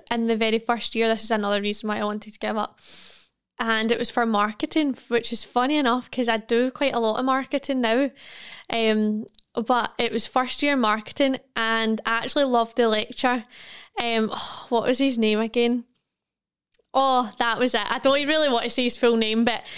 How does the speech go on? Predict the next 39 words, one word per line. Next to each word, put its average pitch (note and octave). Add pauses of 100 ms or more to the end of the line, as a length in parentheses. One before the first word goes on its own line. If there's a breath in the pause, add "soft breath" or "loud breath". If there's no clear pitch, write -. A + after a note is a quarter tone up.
(300 loud breath)
um, A3 (960)
his B3
name A#3+ (1080 loud breath)
is A3+
to -
be G#3
determined, G#3
I G#3+
guess. G#3+ (540 loud breath)
But - (140)
he C4
was C#4
such -
a B3+
funny B3
lecturer, B3
and B3
he A#3
was A3+
cutthroat, B3
but B3
it A#3+
was B3
funny. C4
Like, A#3
just C#4+
one C#4+
of C#4
those C4
people B3+
that A#3+
is, A#3
like, A#3
so B3
controversial, A3+
but A#3
you A#3
enjoy A3+
it. D4+